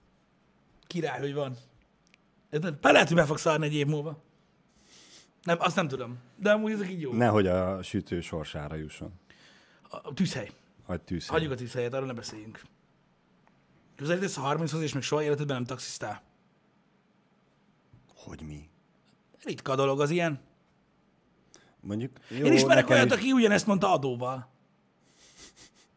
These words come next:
Speaker 2: Nekem is van olyan ismerősöm, aki nem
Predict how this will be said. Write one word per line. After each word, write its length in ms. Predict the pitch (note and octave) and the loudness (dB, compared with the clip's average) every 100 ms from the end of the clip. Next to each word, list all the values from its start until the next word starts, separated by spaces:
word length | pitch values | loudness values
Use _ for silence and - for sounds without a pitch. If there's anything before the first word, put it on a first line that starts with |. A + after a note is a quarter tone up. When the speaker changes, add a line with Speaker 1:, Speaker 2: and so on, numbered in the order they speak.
| _ _ _ _ _ _ _ _ _ _ _ - - - - - - - - | _ _ _ _ _ _ _ _ _ _ _ -20 -20 -20 -20 -20 -20 -14 -6
Speaker 2:
Nekem 240 | G#2+ G#2 | -2 -2
is 100 | F2+ | 0
van 120 | G2+ | -2
olyan 160 | F#2 F#2 | -2 -4
ismerősöm, 480 | F2 G2 F2+ - F#2 | -4 -4 -4 -4 -6
aki 180 | E2+ | -6
nem 240 | F2+ F2+ | -6 -6